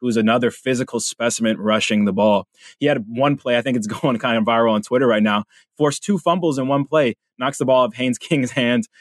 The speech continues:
gets picked back up, he knocks it out again. App State goes, goes on top of it. So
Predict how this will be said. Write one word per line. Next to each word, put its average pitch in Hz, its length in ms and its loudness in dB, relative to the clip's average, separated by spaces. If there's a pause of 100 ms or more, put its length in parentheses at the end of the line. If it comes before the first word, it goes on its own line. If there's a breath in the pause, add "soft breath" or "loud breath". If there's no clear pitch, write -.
gets 143 140 -2
picked 139 200 -6
back 139 160 2
up, 139 100 0
he 143 60 2
knocks 139 280 2
it 139 60 2
out 127 100 2
again. 120 340 0 (260)
App 123 140 -2
State 120 180 -2
goes, 123 240 2
goes 123 200 2
on 123 100 2
top 123 220 0
of 117 100 0
it. 110 120 0
So 117 220 0